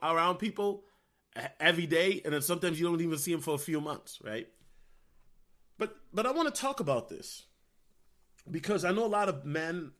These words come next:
are talking about this. A lot of women are definitely talking about this.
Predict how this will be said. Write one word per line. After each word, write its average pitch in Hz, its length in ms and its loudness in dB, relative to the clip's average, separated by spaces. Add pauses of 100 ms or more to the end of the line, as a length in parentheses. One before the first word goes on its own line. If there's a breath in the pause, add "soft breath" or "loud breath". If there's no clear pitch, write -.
(100)
are 127 280 -2
talking 139 340 -6
about 151 220 -4
this. 143 160 -10
A 143 80 -2
lot 202 180 2
of 190 120 0
women 220 340 2
are 107 160 -6 (140)
definitely 131 460 -4
talking - 320 -12
about 87 260 -12
this. - 320 -20